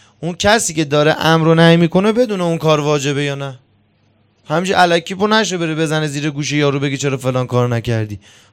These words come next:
و طرفی که اصلاً این که کار، این کار واجب نبود که اصلاً. بدون آقا روزه واجب، همین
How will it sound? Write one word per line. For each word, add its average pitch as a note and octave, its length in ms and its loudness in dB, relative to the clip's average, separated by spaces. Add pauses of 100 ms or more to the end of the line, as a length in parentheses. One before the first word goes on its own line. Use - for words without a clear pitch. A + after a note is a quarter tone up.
و C3 60 -2
طرفی C3 280 -2
که C#3+ 60 0
اصلاً C3+ 140 0
این D3 100 -4
که D#3+ 80 -12
کار، D#3 260 -4
این D#3 120 -6
کار D#3 180 -8
واجب B2 440 -8
نبود D3+ 240 -6
که A#2+ 100 -10
اصلاً. G#2 280 -12 (640)
بدون A3 320 4
آقا F#3 460 6 (280)
روزه E3+ 340 6
واجب، F3 260 2
همین A3 340 -2